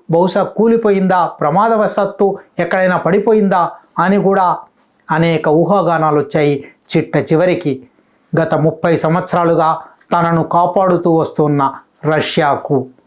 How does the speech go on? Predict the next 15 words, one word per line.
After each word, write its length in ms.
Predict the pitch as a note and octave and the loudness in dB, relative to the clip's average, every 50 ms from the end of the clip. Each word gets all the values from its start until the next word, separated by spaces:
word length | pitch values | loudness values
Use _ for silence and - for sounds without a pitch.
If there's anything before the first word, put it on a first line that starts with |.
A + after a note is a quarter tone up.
| _ _ _ _ _ _ _ - | _ _ _ _ _ _ _ -2
అల్ 200 | D#3 D3+ C#3+ C#3 | 0 0 2 2
అసద్ 380 | C3+ B2 - - D#3+ C3+ B2+ | 0 0 -2 -2 -2 -2 0
వెళ్ళిపోయాడు. 560 | B2+ C#3+ D3 D3 D3 - C#3 B2+ B2 A#2+ A#2 - _ _ _ _ _ - _ - _ _ - F3 | 0 0 0 0 0 0 0 0 0 -2 -4 -8 _ _ _ _ _ -20 _ -20 _ _ -2 -2
రష్యాలో 580 | D#3+ - - F3+ E3 E3 E3+ F3 E3 D3+ - - - - _ _ _ _ _ _ _ _ _ _ | -2 0 0 0 0 2 2 2 0 0 -4 -8 -18 -20 _ _ _ _ _ _ _ _ _ _
సురక్షితంగా 800 | - - F#3 F#3 F3+ - - - F#3 F3 F3+ E3 E3+ E3+ E3+ D#3+ | -2 0 0 2 0 0 0 0 0 0 2 2 2 2 2 2
ఉన్నాను 480 | D3+ D#3+ E3+ F#3+ G3+ G3 F3 E3 D3 - - _ - | 2 2 2 2 2 2 0 0 -2 -4 -8 _ -6
అని 260 | D#3 D#3 D3+ D3+ D3+ D3+ - _ _ - | -4 -2 -2 -2 -4 -6 -10 _ _ -4
ప్రకటన 400 | E3+ F3 - F3+ F3 D3+ D3 C#3+ | -2 -2 0 -2 0 0 0 0
కూడా 180 | C3 C3+ C3+ | 2 2 2
చేశాడు. 400 | C3+ C3 C3 B2+ - - C3+ C#3+ - - _ _ _ _ _ _ _ _ _ F3 | 2 0 0 0 0 -2 -4 -4 -6 -14 _ _ _ _ _ _ _ _ _ 0
మరొక 260 | F3+ F#3+ G3 F3+ F#3 | 2 2 2 2 2
వైపు 460 | F3+ F#3 G#3 A3+ A3 - G#3 F3 E3+ - - _ _ | 2 2 0 0 0 0 -2 -2 -2 -6 -14 _ _
సిరియాలో 800 | - - G3+ G3+ G#3 G#3+ G#3 G3 F#3+ G3 F#3 F#3 F#3 F3 - - - _ - | -2 0 0 2 2 2 2 0 0 0 2 2 2 0 -2 -6 -10 _ -2
అధికారం 520 | F3 F3+ G#3 G3+ G3+ G#3+ F#3+ F3+ F3+ F3+ | 0 0 2 2 2 0 0 0 0 0
చేపట్టిన 600 | E3 - F#3+ F3 - F#3 - - F#3+ E3+ D#3 C#3+ | 0 0 0 0 0 -2 -4 -2 -2 0 0 -2